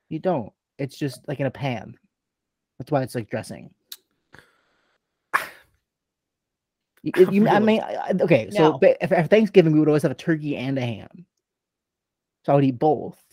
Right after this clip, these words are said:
Speaker 2: And you preferred the ham over the turkey?
Speaker 1: And I, I, I think I like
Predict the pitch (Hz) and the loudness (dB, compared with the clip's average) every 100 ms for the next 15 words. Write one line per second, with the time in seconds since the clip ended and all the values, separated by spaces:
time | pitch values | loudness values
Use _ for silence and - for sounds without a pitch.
0 | _ _ _ _ _ _ _ _ _ _ | _ _ _ _ _ _ _ _ _ _
1 | _ _ _ _ _ _ _ 170 165 170 | _ _ _ _ _ _ _ -8 -6 -4
2 | 151 - 156 170 170 143 131 127 135 156 | -6 -2 0 0 0 -4 -6 -6 -6 -4
3 | 160 131 117 - 123 123 175 220 - _ | -2 -2 -4 -4 -8 -6 -8 -10 -12 _
4 | _ _ _ - 180 185 147 180 196 147 | _ _ _ -2 2 4 6 6 6 4
5 | 190 254 269 147 156 - | 2 6 6 6 2 -2